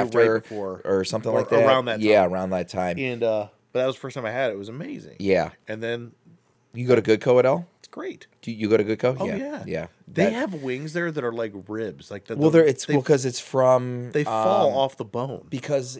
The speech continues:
Speaker 1: it's, um, the chef there was from Sa-, Sawyer's Place.
Speaker 2: Oh, I know what you're talking about.
Speaker 1: I can't think of the name of his old restaurant on Fourth.
Speaker 2: I can't think of it, but I know what you're talking about. But that
Speaker 1: So,
Speaker 2: place
Speaker 1: so
Speaker 2: is great.
Speaker 1: that's tho-, those, so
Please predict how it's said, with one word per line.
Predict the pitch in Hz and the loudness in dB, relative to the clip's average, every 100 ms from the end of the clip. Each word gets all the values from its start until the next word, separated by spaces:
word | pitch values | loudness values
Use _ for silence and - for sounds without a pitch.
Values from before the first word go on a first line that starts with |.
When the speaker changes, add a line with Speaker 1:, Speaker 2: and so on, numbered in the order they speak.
| - | -10
Speaker 1:
it's, | 131 123 - - | -10 -10 -12 -8
um, | 113 110 104 98 92 - - - - - - - - - - - _ _ _ | -6 -4 -6 -10 -14 -20 -20 -20 -18 -18 -18 -20 -20 -20 -18 -20 _ _ _
the | 123 | -4
chef | 113 - 135 - | -4 -4 -6 -4
there | 127 117 | -4 -4
was | 107 | -6
from | - - 110 104 104 101 101 98 95 95 _ _ _ _ _ _ _ _ _ _ _ | -8 -10 -6 -6 -6 -8 -10 -12 -14 -18 _ _ _ _ _ _ _ _ _ _ _
Sa-, | - - 120 | -14 -10 -8
Sawyer's | - 127 113 92 | -4 -2 -2 -4
Place. | - 82 - _ _ - | -10 -12 -16 _ _ -2
Speaker 2:
Oh, | 139 131 | 2 2
I | 117 | 2
know | 117 | -2
what | 113 | -6
you're | 98 | -10
talking | 95 82 | -12 -14
about. | 73 _ _ _ _ - | -16 _ _ _ _ -14
Speaker 1:
I | |
can't | 104 104 | -10 -8
think | 101 | -8
of | 95 | -8
the | |
name | 98 95 | -6 -8
of | 87 | -10
his | 90 | -10
old | 87 - - | -10 -12 -14
restaurant | 95 87 90 90 _ _ _ | -14 -12 -16 -16 _ _ _
on | 98 | -14
Fourth. | 90 - 101 | -14 -8 -6
Speaker 2:
I | |
can't | 113 120 107 | -6 -8 -8
think | 107 95 | -10 -12
of | |
it, | 95 | -12
but | 95 | -10
I | |
know | 95 | -10
what | 98 | -12
you're | |
talking | 90 92 | -14 -16
about. | 85 | -16
But | - | -6
that | 123 | 2
Speaker 1:
So, | 135 131 | 4 4
Speaker 2:
place | 160 | 4
Speaker 1:
so | - 143 | 6 6
Speaker 2:
is | 120 | 8
great. | |
Speaker 1:
that's | 120 131 - - | 6 6 2 -6
tho-, | - 127 | 0 2
those, | 117 127 120 | 2 0 2
so | 120 | 0